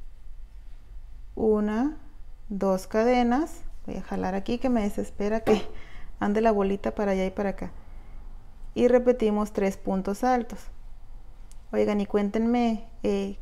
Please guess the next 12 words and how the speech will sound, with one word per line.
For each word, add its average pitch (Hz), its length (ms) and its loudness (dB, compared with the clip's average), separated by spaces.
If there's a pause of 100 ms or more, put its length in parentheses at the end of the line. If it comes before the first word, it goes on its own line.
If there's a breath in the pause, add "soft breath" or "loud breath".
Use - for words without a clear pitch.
¿qué 208 140 4
tal 220 240 4
está 233 180 2
el 233 80 4
clima 233 300 2
allá 214 240 2
en 214 80 2
su 233 100 -2
país? 208 400 2
¿De 202 80 4
dónde 208 280 2
son? 196 280 -2